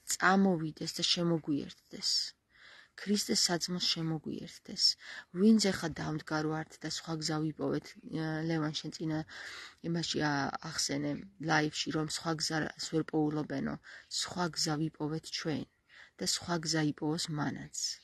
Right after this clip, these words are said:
ნუ არის ისე ურიების ჯავნის ქვეშ. უნდა შეძლოს მან გამოსვლა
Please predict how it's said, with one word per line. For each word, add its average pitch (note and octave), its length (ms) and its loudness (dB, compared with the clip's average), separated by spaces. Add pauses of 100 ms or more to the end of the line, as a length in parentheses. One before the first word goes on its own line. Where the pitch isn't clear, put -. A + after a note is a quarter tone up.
(420)
ნუ F#3+ 200 8 (200)
არის D#3+ 420 2
ისე E3 360 2 (220)
ურიების D#3+ 640 4 (2000)
ჯავნის D#3+ 500 4
ქვეშ. - 320 -2 (680)
უნდა F#3 440 6 (280)
შეძლოს D#3 680 -2 (140)
მან C#3 280 0 (1120)
გამოსვლა D#3 760 2